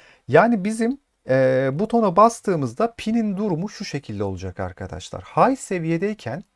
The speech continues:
low seviyeye doğru bir transition olacak değil mi? Bir geçiş olacak yani.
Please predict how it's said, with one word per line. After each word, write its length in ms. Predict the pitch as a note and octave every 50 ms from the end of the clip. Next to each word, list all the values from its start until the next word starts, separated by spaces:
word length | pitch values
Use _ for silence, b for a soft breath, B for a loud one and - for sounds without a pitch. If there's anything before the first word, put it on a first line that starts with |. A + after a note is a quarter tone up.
| _ _ _ _ _ _ _ -
low 340 | A2+ A2+ D3 G#3 C#4 C#4 -
seviyeye 520 | - - G#3 F#3+ F#3+ F#3+ G3 G#3 G3+ E3
doğru 260 | D#3+ D3+ E3 A3+ A3
bir 120 | A3 - _
transition 640 | - - C#3+ D#3 F3 E3+ - - - - F#3+ C3 G#2 -
olacak 420 | G2 G2+ F#2 F2 G2 G2 - _
değil 120 | C4+ D4
mi? 140 | C4+ - - _ _ _ _ -
Bir 80 | C3+ -
geçiş 380 | - A#2+ - - B3+ - -
olacak 420 | B3+ E3+ B2+ G#2 C3 - F#2+ - G2+
yani. 300 | F#2+ F2+ F2+ F#2 F#2